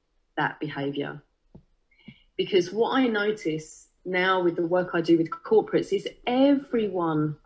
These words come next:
appreciates a break. And, and it's a very rare situation that people are forcing you to work in a certain way.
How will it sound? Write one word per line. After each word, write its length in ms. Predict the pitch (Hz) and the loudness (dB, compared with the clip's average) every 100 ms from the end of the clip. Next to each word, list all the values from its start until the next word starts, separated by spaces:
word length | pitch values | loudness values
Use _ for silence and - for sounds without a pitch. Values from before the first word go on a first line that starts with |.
| - | -14
appreciates 840 | 180 - 185 175 - 160 147 - - | -12 -6 -2 -2 -2 -2 -4 -6 -12
a 60 | - | -10
break. 400 | 151 143 143 - - - - - _ _ _ _ _ _ - | -4 -2 -4 -6 -20 -20 -20 -20 _ _ _ _ _ _ -8
And, 240 | 202 220 233 - | -2 2 2 0
and 220 | 214 220 - _ | -2 -2 -6 _
it's 280 | - 175 - 196 - | 0 0 -4 -14 -4
a 140 | 196 196 | 0 0
very 520 | 196 233 240 233 208 | -2 -2 2 2 2
rare 260 | 202 208 196 | 2 2 2
situation 760 | - - - 190 196 - 156 | -2 -4 -2 2 2 2 -2
that 140 | 156 | -4
people 240 | - 170 170 | -4 -2 0
are 60 | |
forcing 720 | 165 - 208 202 - - 170 156 | 0 0 0 0 0 2 2 4
you 460 | 143 135 139 165 - _ - | 2 2 2 0 -4 _ -8
to 120 | 170 | -2
work 360 | 160 165 156 | 2 2 2
in 80 | 156 | -4
a 40 | 151 | -4
certain 400 | - 160 - 160 | -2 -2 0 2
way. 440 | 165 151 151 156 | 2 2 -2 -6